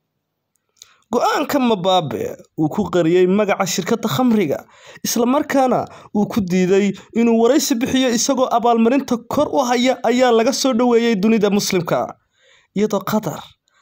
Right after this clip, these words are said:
ay sidoo kale diiday in khamri lagu iibiyo garoomada dhexdeeda inta uu socdo koobka adduunka ee sanadkan laba kun labaatan iyo labo. fifa ayaa qasab ka dhigtay in ciyaartoyda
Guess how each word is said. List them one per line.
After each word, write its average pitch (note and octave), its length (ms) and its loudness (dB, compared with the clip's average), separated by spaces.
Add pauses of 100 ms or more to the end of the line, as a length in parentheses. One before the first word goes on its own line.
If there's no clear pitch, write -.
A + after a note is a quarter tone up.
(140)
ay D#3 100 -2
sidoo F#3+ 340 -2
kale F#3+ 220 0
diiday F#3+ 420 0 (320)
in G#3 100 2
khamri A3 300 2
lagu A3+ 240 2
iibiyo B3 320 2
garoomada A3 340 2
dhexdeeda F3 540 0 (320)
inta F#3 240 -2
uu E3+ 60 0
socdo F3+ 260 -2
koobka G3+ 360 0
adduunka G3+ 440 -2 (220)
ee E3 100 0
sanadkan F#3+ 560 -2 (340)
laba G3+ 160 0
kun B3 180 -2
labaatan G3 360 0
iyo F3+ 100 2
labo. C#3+ 220 -2 (2000)
fifa B3+ 400 2 (160)
ayaa D3 240 0
qasab E3 420 -4
ka G#3 80 0
dhigtay E3+ 420 -4 (720)
in A3 100 2 (120)
ciyaartoyda G#3+ 800 2